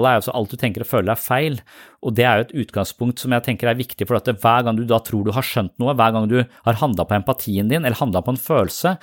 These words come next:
så er det ofte at den følelsen har henført deg til å se ting på akkurat, fra akkurat den vinkelen. Eh, og dermed så bør du tvinge deg selv til å ta et skritt til venstre, og så se, se det fra en bitte litt annen vinkel,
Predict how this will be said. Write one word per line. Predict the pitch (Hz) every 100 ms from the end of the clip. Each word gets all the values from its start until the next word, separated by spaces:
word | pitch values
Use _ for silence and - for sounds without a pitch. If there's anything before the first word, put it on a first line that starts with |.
| - -
så | - 127
er | 98
det | - -
ofte | - -
at | 135
den | 123 131
følelsen | 147 92 - 123
har | -
henført | 117 85 - 104 -
deg | 143 -
til | 107 101
å | 123 - -
se | - - 120 -
ting | 120
på | - -
akkurat, | - _ 151 139 - - -
fra | - -
akkurat | - 139 139
den | 135
vinkelen. | 113 - 165 175 - - - - -
Eh, | 131 127
og | 135
dermed | 113 110 -
så | 139
bør | - 98 92 98
du | 147 147 - - -
tvinge | - 156 123 87 90
deg | 120
selv | - 139 151 -
til | 117
å | 123 131 -
ta | 123
et | 120
skritt | - 110 131
til |
venstre, | 110 87 - 127
og |
så | 110
se, | - 95 - - -
se | - 101
det | -
fra | 131
en | -
bitte | 156 -
litt | 110 135
annen | 139 110 113
vinkel, | 104 - 180